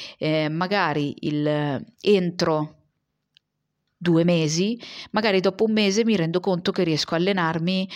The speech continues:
due volte a settimana con costanza, magari comincio a premiarmi, eh, e vado a rinforzare il circuito della rip-, della ricompensa.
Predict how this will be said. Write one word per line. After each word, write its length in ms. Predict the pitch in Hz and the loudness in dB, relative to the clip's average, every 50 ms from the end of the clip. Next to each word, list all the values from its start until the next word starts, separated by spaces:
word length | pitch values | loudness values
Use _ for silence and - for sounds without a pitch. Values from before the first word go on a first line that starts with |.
| - - - - | -12 -14 -16 -8
due 200 | _ 175 180 180 | _ 4 4 4
volte 320 | 160 160 156 151 - - 185 | 6 4 0 0 0 0 0
a 40 | |
settimana 680 | 170 - 170 160 - - 160 170 170 156 143 143 - - | 0 0 -2 -2 -4 -2 0 0 2 2 0 -2 -4 -6
con 180 | _ - 196 190 | _ 0 0 0
costanza, 840 | 185 190 180 175 - - 175 151 135 139 143 - - 190 185 214 226 - - - - - - - - _ | 2 0 0 0 0 0 0 0 0 -2 -2 -2 -2 0 0 -2 -2 -6 -10 -12 -14 -14 -14 -18 -12 _
magari 300 | - - 190 180 185 180 | -8 -4 -2 -2 -2 0
comincio 380 | - 180 175 170 165 - 190 | 0 0 0 0 0 0 0
a 60 | 170 | 0
premiarmi, 840 | 180 - 196 208 202 196 180 165 160 160 170 170 180 202 226 240 233 - - - - - | 0 0 0 0 2 2 2 2 0 0 0 0 0 0 0 0 -2 -6 -12 -16 -10 -4
eh, 520 | - 156 156 151 147 147 147 147 147 - - | -2 0 0 0 0 0 -2 -2 -4 -4 -4
e 100 | - 180 | -6 -4
vado 240 | 196 208 190 185 180 | -2 -2 0 2 2
a 40 | |
rinforzare 1000 | 185 233 240 233 - - 247 240 233 - - 202 160 156 151 175 190 202 185 - - | 2 2 2 0 0 -2 -2 -2 -2 -2 -2 0 0 0 0 2 2 0 0 -2 -2
il 160 | - 202 190 | -4 -4 -2
circuito 520 | - - - 226 - - 202 185 180 196 190 | -2 0 0 -2 0 2 0 2 2 2 0
della 260 | 175 170 160 156 156 | 2 2 2 2 0
rip-, 300 | 156 160 151 - - - - | 0 -2 -2 -4 -6 -8 -6
della 280 | - 160 170 160 160 | -4 -2 0 0 2
ricompensa. 840 | 156 156 - 151 147 151 143 - 147 139 139 143 - - - 135 | 0 0 0 -2 -2 -2 0 0 0 2 2 0 0 -2 -2 -4